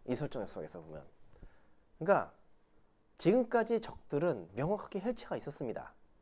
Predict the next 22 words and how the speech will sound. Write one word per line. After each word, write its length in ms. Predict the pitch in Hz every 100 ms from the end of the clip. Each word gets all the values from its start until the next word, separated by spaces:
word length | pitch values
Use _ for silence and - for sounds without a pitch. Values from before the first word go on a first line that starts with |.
| _ _ - -
많은 640 | - 185 233 247 233 220 190
종류의 500 | 170 165 160 160 139
에픽 180 | 165 165
판타지 300 | 160 - 143
작품을 280 | 120 123 104
보게 140 | 95
되면 340 | 90 147 123 82 - - - -
적어도 380 | - 139 190 196
적이 280 | - 135 190
누구다, 520 | 120 135 180 131 87 - - -
그리고 180 | - 117
어떤 300 | - - 180
존재다, 480 | 147 127 120 92 - - - - -
그리고 180 | 180 175
심지어는 500 | 240 240 233 240 226
등장도 500 | - 135 185 196 175
해요. 360 | 143 92 92 82 - - - - - - - - - -
이를테면, 380 | 170 170 214 165 - - - - -
물론 1200 | 151 208 226 220 208 190 175 160 147 139 131 117
반지의 320 | - 143 233
제왕의 320 | 226 214 202 196
사울론처럼 960 | 208 247 254 226 185 139 156 117 85